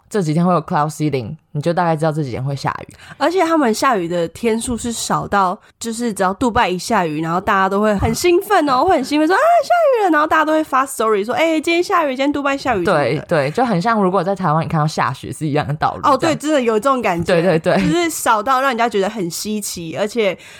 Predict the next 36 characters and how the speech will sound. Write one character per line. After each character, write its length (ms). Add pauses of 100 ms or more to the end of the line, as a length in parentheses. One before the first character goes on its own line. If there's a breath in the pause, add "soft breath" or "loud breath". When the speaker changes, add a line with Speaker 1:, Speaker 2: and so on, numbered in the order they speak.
Speaker 2:
大 80
家 120
都 100
会 100
说 120
，“哦， 220
我 100
真 80
的 80
好 160
想 220
念 120
下 260
雨 80
天 280
哦， 240
想 120
念 180
这 80
种 140
下 360
雨 140
的 120
那 100
种 200
味 220
道。” 280 (180 loud breath)
Speaker 1:
嗯。 120
Speaker 2:
我 120
是 120
一 160
点 300
Speaker 1:
都 200
不 200
想 260
念。 280